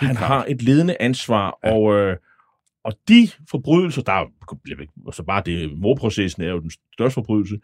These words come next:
Speaker 1: Det må man
Speaker 2: Men
Speaker 1: sige.
Speaker 2: han, øh, men han, øh, går også løs på, øh, på nogle af de der jøder, som bliver hjulpet,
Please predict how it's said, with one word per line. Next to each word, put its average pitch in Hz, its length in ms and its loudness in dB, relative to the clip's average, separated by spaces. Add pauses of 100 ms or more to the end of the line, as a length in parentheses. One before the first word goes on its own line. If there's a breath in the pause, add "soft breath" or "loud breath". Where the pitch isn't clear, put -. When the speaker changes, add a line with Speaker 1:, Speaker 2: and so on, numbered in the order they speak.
(120)
Speaker 1:
Det 90 100 -2
må 87 80 -2
man 87 100 0
Speaker 2:
Men 120 100 4
Speaker 1:
sige. 123 120 2
Speaker 2:
han, 131 240 0
øh, 95 280 -6 (200)
men 120 100 0
han, 127 200 2
øh, 123 140 2
går 120 240 2
også 170 160 -2
løs 160 160 2 (100)
på, 104 340 0
øh, 85 280 -2 (100)
på 110 80 -4
nogle 101 220 -2
af 131 60 -2
de 135 180 -6
der 85 160 0 (200)
jøder, 123 220 2
som 127 240 -4
bliver 101 140 0
hjulpet, 127 460 -2